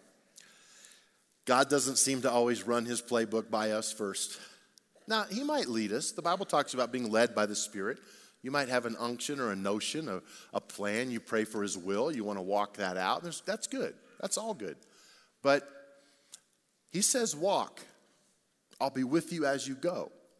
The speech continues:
And I'll lead you and I'll guide you." But we don't tell him what to do. You know, they don't understand the power of connection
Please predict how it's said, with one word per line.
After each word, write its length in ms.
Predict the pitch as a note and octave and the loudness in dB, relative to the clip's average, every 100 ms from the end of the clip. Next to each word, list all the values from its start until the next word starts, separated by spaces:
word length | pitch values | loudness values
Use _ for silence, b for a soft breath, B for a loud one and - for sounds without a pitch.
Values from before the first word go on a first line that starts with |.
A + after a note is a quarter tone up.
| b b b b b | b b b b b
And 140 | B2 | 4
I'll 160 | C#3 C3+ | 6 6
lead 280 | C#3 D#3+ C3+ | 4 0 0
you 180 | E3+ | 2
and 80 | D3 | 4
I'll 140 | D3 D3 | 2 0
guide 380 | E3 F#3 E3+ | 0 2 0
you." 200 | F#2+ E2+ E2 | -4 -8 -4
But 140 | A#2 | 0
we 120 | D#3 | 2
don't 200 | G3 E3 | 2 0
tell 220 | - D#3 | 2 2
him 140 | C#3 C#3 | 2 0
what 200 | C3+ - | 0 -2
to 80 | C3+ | -8
do. 360 | - F#3+ G2+ - - _ b b b b b b b | -6 -4 -4 -8 -18 _ b b b b b b b
You 80 | A#2 | -4
know, 100 | B2+ | 0
they 180 | C#3 F#3+ | 4 6
don't 200 | A3+ G#3+ | 4 2
understand 640 | F#3+ F3 - F3+ F3+ F3 | 2 4 4 4 4 2
the 60 | C#3 | -2
power 500 | - D3+ E3 D#3+ C#3 | 0 2 4 4 4
of 180 | B2+ | 0
connection 840 | - C3+ C3 E3+ - - A#2+ A2 | -6 -8 0 0 0 -2 -2 -2